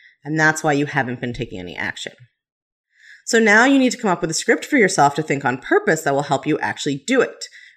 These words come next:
Right? That's how we change action. We change our thoughts. So for instance, if your thought about bringing in business is, "It's awkward to ask for someone's business," you could practice thinking something like, "The only way anyone ever gets business is they ask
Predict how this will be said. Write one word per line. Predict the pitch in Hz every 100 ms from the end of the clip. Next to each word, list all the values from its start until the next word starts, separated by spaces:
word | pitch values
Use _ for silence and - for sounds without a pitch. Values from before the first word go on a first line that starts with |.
| -
Right? | 156
That's | 156 160 190
how | 214
we | 185
change | - 156 135
action. | 160 170 - 90 67 127
We | 139
change | 135 156 139 139 -
our | 127
thoughts. | - - - _ - - - _ _ _ _ _ _ _ _ _
So | - 202
for | -
instance, | 226 277 - 139 -
if | -
your | 156
thought | - 175 185
about | 170 147 147
bringing | 139 143 139
in | 139
business | 185 180 180 -
is, | 127 135 135 -
"It's | 147 -
awkward | 139 143 135 127
to | -
ask | 123 -
for | 120
someone's | - 113 123
business," | 139 - 85 185 - - _ _ _ -
you | 160
could | 175
practice | - 147 - 143
thinking | 147 139 135 131
something | 127 135 127 123
like, | 123 123 117 - _ _ _
"The | 123
only | 104 147 156
way | 170 165
anyone | 170 175 170
ever | 160 170
gets | 226 -
business | - 139 135 143
is | 139
they | 147
ask | 156 220 -